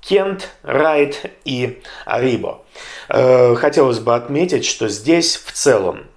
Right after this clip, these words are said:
как я уже отмечал, состав, э, у Глазго не такой мощный, как у Айнтрахта. Нету здесь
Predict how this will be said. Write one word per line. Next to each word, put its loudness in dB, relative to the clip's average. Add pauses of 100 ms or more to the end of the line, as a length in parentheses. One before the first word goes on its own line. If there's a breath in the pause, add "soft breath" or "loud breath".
(120)
как -4
я 2
уже 0
отмечал, -6
состав, -2 (200)
э, -4
у -6
Глазго -2 (480 loud breath)
не -2
такой 2
мощный, -2 (100)
как -4
у 4
Айнтрахта. 0
Нету 0
здесь -4